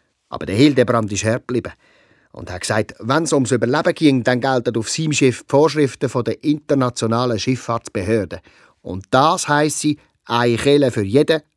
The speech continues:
und mit jedem sei jede und jeder gemeint. Und ob er, also der Besenben, Maschkordwach vom Nervling zusätzlich auch noch will übernehmen will? Ha?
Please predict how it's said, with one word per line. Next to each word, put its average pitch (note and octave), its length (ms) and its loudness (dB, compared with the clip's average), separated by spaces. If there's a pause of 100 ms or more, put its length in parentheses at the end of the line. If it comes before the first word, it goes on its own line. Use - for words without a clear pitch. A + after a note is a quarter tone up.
(240)
und A#2 200 -2
mit G2 160 -2
jedem D3+ 400 4 (100)
sei A2 200 -6
jede D#3 520 2 (140)
und C#3 340 4
jeder A#2 380 0
gemeint. A2+ 500 -4 (560)
Und C#3 180 0
ob E3 200 6
er, D#3+ 320 4
also C3+ 240 2
der C#3 100 2
Besenben, C3 600 2 (200)
Maschkordwach C#3+ 840 2
vom C3+ 180 0
Nervling C3+ 500 2
zusätzlich C#3 600 4
auch D#3 100 0
noch F3 120 2
will F3+ 140 6
übernehmen D3 400 2 (460)
will? - 80 -6
Ha? F#3 160 2